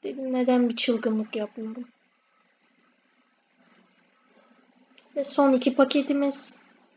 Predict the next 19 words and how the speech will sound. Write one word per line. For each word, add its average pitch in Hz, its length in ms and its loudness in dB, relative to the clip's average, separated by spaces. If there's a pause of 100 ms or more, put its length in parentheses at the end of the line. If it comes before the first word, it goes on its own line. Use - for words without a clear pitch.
(180)
Hadi 254 260 2
abi 240 440 2
ne 254 140 4
zorladı 285 720 2
arkadaş 262 840 2
hele 262 260 4
şükür. 247 500 2 (680)
Neyse 311 300 6
arkadaşlar 311 560 4
ben 294 140 6
şimdi 302 300 2
hemen, 302 500 2
e, 220 400 2
bunların 277 420 6
hepsini 285 380 0
bir 269 60 -2
sıraya 277 400 4
dizip 247 340 -4
geliyorum. 214 360 2